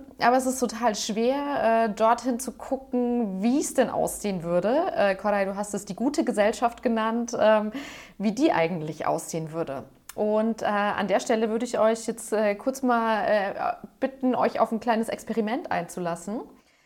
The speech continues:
und vielleicht mal eure Brille, äh, kurz abzusetzen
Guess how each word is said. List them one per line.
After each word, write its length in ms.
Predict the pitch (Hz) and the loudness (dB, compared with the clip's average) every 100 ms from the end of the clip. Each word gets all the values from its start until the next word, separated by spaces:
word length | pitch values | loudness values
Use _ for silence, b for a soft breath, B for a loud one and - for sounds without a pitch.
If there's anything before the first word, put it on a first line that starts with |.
| b b - | b b 0
und 400 | 226 240 240 233 | 4 6 6 4
vielleicht 200 | 226 226 | 0 2
mal 320 | 226 208 - | 0 2 0
eure 140 | 196 | 0
Brille, 400 | 180 185 214 262 | -4 -2 0 2
äh, 400 | 277 269 - 208 | 4 4 4 2
kurz 220 | 208 214 - | 0 -4 -4
abzusetzen 800 | - - 202 202 233 - 294 | -4 -6 -6 -6 -6 -8 -8